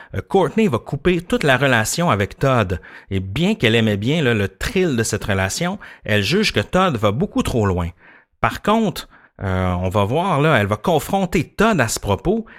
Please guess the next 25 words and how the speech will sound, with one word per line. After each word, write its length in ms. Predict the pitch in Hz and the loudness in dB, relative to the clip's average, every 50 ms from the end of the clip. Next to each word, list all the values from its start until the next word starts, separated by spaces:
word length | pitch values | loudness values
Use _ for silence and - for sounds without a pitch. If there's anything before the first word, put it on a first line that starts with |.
| - _ | -20 _
et 100 | - 104 | -10 -8
puis 180 | - - 110 104 | -4 -2 -2 0
lui, 300 | 107 117 135 196 233 220 | 0 0 0 0 0 0
ben, 220 | 127 110 107 107 - | 2 2 2 0 0
il 220 | 117 110 110 113 | 0 0 0 2
nie 320 | 123 156 202 220 185 - - | 4 4 4 4 4 0 -2
tout. 240 | - 226 185 131 - 110 | -2 -2 -2 -2 -4 -4
Donc, 260 | 107 98 92 - 104 | -4 -4 -4 -2 -4
euh, 80 | 98 - - | -4 -2 0
il 280 | 117 110 117 127 156 | 0 0 2 2 2
nie 160 | 202 220 214 | 2 2 2
à 80 | 135 104 | 0 -2
Co-, 240 | - - 156 123 - | -2 -2 -4 -2 -2
euh, 100 | 113 - - | -2 -2 -2
en 100 | 107 104 | -6 -2
fait, 220 | - 160 156 - | -2 -2 -2 -2
il 120 | 104 107 | -2 -2
explique 320 | 123 120 - - - 98 - | -2 -4 -4 -4 -4 -2 -2
à 60 | 107 | -4
Courtney 460 | - - 117 107 95 - 135 175 196 | 0 0 0 0 0 0 -2 -4 -2
qu'il 200 | - - 104 95 | -2 -2 -2 0
n'a 120 | 98 98 95 | 0 -2 -2
rien 280 | 95 113 131 185 190 | -2 -2 -2 0 2
à 120 | 175 127 107 | 2 2 2
voir, 440 | 98 107 110 123 160 185 165 117 | 0 0 -2 -2 -4 -6 -8 -10